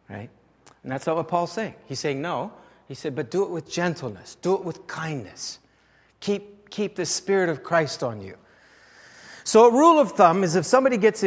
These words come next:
angry in an evangelistic discussion, you've lost the battle.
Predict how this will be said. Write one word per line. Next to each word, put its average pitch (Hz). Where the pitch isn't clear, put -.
angry 175
in 147
an 151
evangelistic 165
discussion, 143
you've 139
lost 139
the 135
battle. 127